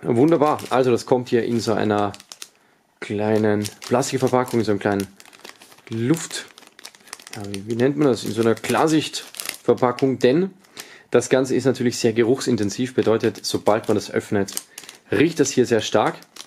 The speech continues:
Aber ja, das ist mal ein sehr extremer Duftbaum. Ich kann mir gut vorstellen, dass wenn man den irgendwie im Auto hängen hat oder so, dass man damit den ein oder anderen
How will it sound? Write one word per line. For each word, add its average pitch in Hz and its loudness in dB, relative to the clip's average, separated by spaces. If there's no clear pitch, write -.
Aber 131 2
ja, 175 4
das 123 4
ist 127 0
mal 117 2
ein 113 -2
sehr - 0
extremer 120 0
Duftbaum. 110 -2
Ich - -12
kann 120 2
mir 127 4
gut 123 -2
vorstellen, 117 0
dass 107 -4
wenn 107 0
man 110 0
den 104 -2
irgendwie 101 -4
im 110 0
Auto 147 4
hängen 127 2
hat 123 0
oder 113 2
so, 107 0
dass - -6
man 104 -2
damit 101 -6
den 110 -4
ein 127 0
oder 117 2
anderen 113 0